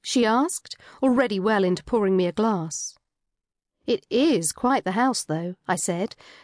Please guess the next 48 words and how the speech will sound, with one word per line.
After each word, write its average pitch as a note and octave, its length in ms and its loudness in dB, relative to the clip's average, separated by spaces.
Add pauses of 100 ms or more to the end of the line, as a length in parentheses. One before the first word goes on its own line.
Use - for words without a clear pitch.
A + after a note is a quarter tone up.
tipping D4 300 2
my A3 120 2
glass G#3+ 420 0
to - 100 -6
clink G#3 260 0
with G3+ 120 -4
hers G3 360 -2
as E3+ 140 -4
we G3 60 -2
settled G3 380 -2
in. F3+ 280 -2 (1300)
Sitting G4+ 300 2
back, F#3+ 260 0
the G#3+ 80 -10
slightly C#4 380 0
resistant A#3+ 500 0
rocker A#3 260 -2
let E3+ 160 -2
me F#3+ 120 0
go, E3+ 400 0 (200)
and G#3 120 0
I A3 80 2
winced A3+ 440 0
at - 120 -6
the - 60 -8
ten A3+ 260 0
extra - 260 -6
pounds F#3+ 400 0
I F#3+ 120 2
had G3 160 -4
given G#3+ 200 0
myself E3+ 420 -2
for G3+ 120 -2
an F#3+ 80 2
early F#3+ 180 0
Christmas G#3 400 -6
present. F3 460 -8 (1200)
I F#4 80 2
was D#4 140 -2
still G#4 180 2
under G#3 220 -2
one G#3 200 0
eighty, G#3 320 -4
and F3 120 -6
Lucy A3+ 280 -4
hadn't F#3 240 -8
mentioned G3 380 -8
anything, E3+ 460 -12